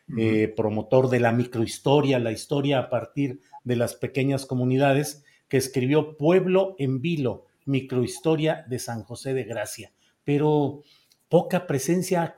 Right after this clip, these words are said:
Speaker 2: ¿qué, qué se dedica, qué se sabe, qué se dice en sí sobre la población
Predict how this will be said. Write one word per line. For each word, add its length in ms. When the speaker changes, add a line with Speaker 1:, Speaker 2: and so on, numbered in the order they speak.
Speaker 2:
¿qué, 220
qué 120
se 140
dedica, 520
qué 220
se 220
sabe, 420
qué 100
se 140
dice 380
en 180
sí 220
sobre 280
la 140
población 640